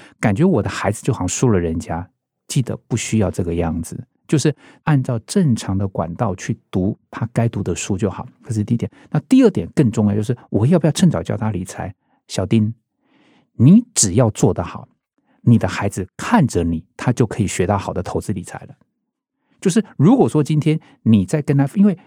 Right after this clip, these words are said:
孩子在成长的过程中，是不是绝大多数要么是学同学，要么是学老师，要么就是学父母，学父母是最多的。他如果看到父母是所谓的奢侈浮华，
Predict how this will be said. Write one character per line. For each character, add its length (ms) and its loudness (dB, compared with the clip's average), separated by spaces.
孩 280 0
子 140 -4
在 100 0
成 220 -2
长 100 2
的 60 -2
过 140 -2
程 140 -4
中， 120 0
是 100 -6
不 60 -6
是 160 -2
绝 240 0
大 160 0
多 180 0
数 240 -4
要 160 4
么 80 2
是 100 -4
学 280 -4
同 260 0
学， 200 0
要 100 0
么 80 0
是 120 -6
学 200 -4
老 120 -4
师， 140 -6
要 60 4
么 100 2
就 60 2
是 80 2
学 140 0
父 200 0
母， 160 0
学 180 0
父 140 2
母 100 4
是 120 -2
最 160 0
多 180 -4
的。 180 -12
他 200 0
如 180 4
果 140 2
看 260 -2
到 220 -2
父 260 0
母 180 2
是 160 -4
所 200 -4
谓 40 -4
的 120 -4
奢 320 0
侈 240 -4
浮 240 -2
华， 260 -6